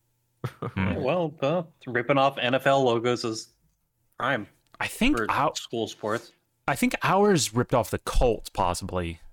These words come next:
Speaker 2: Maybe. No, 'cause the Colts is, did the Colts ever have, like, an actual Colt logo? Not the horseshoe?
Speaker 3: <sighs> Bro, uh, bro, who the fuck cares about the Colts history, to be honest with you?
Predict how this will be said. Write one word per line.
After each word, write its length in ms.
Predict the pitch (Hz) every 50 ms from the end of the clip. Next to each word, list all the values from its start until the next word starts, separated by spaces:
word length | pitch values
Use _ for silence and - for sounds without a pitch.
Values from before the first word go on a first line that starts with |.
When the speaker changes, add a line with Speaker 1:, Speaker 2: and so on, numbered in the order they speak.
| _ _ _ _ _ _ _ _ _ _ _ _ _ _ _
Speaker 2:
Maybe. 480 | 101 98 101 110 110 107 98 90 92 - 117
No, 520 | 113 120 117 113 110 107 107 104 101 104 _ _ _ _ _ -
'cause 140 | - 113
the 60 | 110 104
Colts 340 | - 160 160 160 156 -
is, 220 | 120 98 90 - -
did 180 | - - 160
the 80 | 165 185
Colts 240 | - - 277 - -
ever 140 | 330 277 190
have, 180 | 196 190 160
like, 140 | 165 160 139
an 80 | 139 113
actual 340 | 110 113 117 - 127 104
Colt 380 | - - - - 107 110 - -
logo? 420 | 113 110 110 107 113 110 107 110 - _ _ -
Not 220 | 107 104 107 -
the 180 | 101 92 90 82
horseshoe? 480 | 82 113 110 107 - - - 110 104 107 - _ _ _ _ - - - - _ _ _ _ _ _ _ _ _ _ _ _ _ _ _ _ _ _ _ _ _ _ _ _
Speaker 3:
<sighs> 40 | - - - - - - _ _ _ _ _ _ _ _ _
Bro, 340 | 117 110 101 95 110 110 110 - -
uh, 200 | 139 123 113 110
bro, 200 | 104 110 107 101
who 100 | 107 107 104
the 60 | 104
fuck 240 | - - 110 - -
cares 140 | 117 107 95
about 140 | 101 95 -
the 100 | - -
Colts 400 | - - - 98 95 92 - -
history, 300 | 104 92 - - 98 92
to 60 | 92
be 120 | 104 98 92
honest 200 | 95 92 92 -
with 100 | 95 92
you? 100 | 95 95